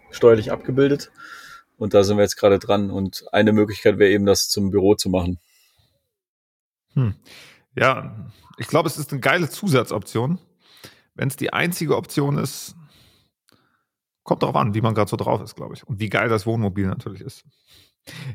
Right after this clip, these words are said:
Speaker 2: Ich freue mich, dass ich mittlerweile mehrere Optionen habe. Ich bin jetzt sozusagen selber so eine dezentrale, autonome Organisation. Testweise schaue ich, auf wie viele Lebensorte ich mein Leben verteilen kann und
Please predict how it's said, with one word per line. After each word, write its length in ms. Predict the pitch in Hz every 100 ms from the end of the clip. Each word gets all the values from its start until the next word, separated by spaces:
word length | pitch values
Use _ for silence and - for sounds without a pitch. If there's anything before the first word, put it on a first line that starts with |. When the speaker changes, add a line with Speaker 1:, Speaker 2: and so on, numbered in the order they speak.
| -
Speaker 2:
Ich 140 | 151
freue 240 | - 135 160
mich, 140 | 151
dass 160 | 143 139
ich 180 | -
mittlerweile 460 | 131 139 123 123 120
mehrere 500 | 120 135 147 123 117
Optionen 500 | - 110 - 110 104
habe. 120 | - 147
Ich 120 | -
bin 120 | 135
jetzt 140 | 135 135
sozusagen 280 | 113 127 113
selber 340 | 120 139 127
so 80 | 120
eine 180 | 117 113 135 -
dezentrale, 680 | 127 120 131 - - 123 117
autonome 460 | - 117 110 113 -
Organisation. 680 | 113 107 107 - 113 123 120 _ - - _ _
Testweise 600 | - 131 - 113 113 110
schaue 240 | - 120 120
ich, 140 | - - -
auf 240 | 113 104
wie 140 | 135
viele 240 | 175 165 135
Lebensorte 680 | 117 135 139 117 - 120 -
ich 120 | -
mein 120 | 117
Leben 200 | 117 120
verteilen 420 | 113 104 131 123
kann 260 | 113 120 123 - - - - -
und 280 | - 131 -